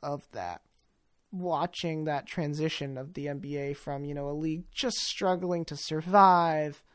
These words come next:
to a league that became iconic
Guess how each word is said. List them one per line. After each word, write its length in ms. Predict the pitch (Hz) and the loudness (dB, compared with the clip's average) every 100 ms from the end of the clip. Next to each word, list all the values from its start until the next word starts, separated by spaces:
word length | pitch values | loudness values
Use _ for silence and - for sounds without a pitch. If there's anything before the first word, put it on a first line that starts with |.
| _ - - _ - | _ -20 -20 _ -16
to 320 | - 180 165 | -2 2 4
a 60 | 160 | 2
league 480 | 160 165 160 160 - | 0 0 0 -2 -4
that 320 | 151 139 - | -2 -2 -6
became 1040 | 165 170 - - 180 151 160 156 147 139 - _ _ _ _ _ - | -12 -12 -14 -10 -4 -2 -2 -4 -6 -10 -18 _ _ _ _ _ -8
iconic 800 | 139 - 160 180 165 - - | -8 -6 -2 -2 -2 -10 -20